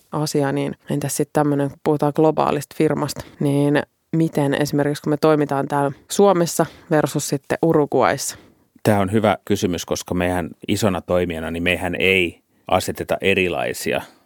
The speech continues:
Speaker 2: yritysvastuutavoitteita eri alueille. Et meillähän tulee olla yhteismitalliset
Speaker 1: Ehdottomasti.
Speaker 2: tavoitteet. Ja
Speaker 1: Mm.
Speaker 2: isossa kuvassa, niin missä tahansa me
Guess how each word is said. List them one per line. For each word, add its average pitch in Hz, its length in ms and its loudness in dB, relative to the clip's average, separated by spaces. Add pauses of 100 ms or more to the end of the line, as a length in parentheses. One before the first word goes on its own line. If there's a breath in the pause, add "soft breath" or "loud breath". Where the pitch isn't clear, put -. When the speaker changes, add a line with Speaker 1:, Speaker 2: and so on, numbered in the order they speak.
(120)
Speaker 2:
yritysvastuutavoitteita - 1400 -4
eri 80 280 -4
alueille. 71 520 -2 (160)
Et - 140 -16
meillähän 80 260 -6
tulee 82 280 0
olla 80 220 -2
yhteismitalliset - 1000 -6 (160)
Speaker 1:
Ehdottomasti. 170 100 0
Speaker 2:
tavoitteet. 160 720 0 (140)
Ja 156 140 2
Speaker 1:
Mm. 160 60 -2
Speaker 2:
isossa 92 400 -2
kuvassa, 82 400 -4
niin 85 80 -2
missä 95 240 -4
tahansa 95 440 0
me 73 100 -6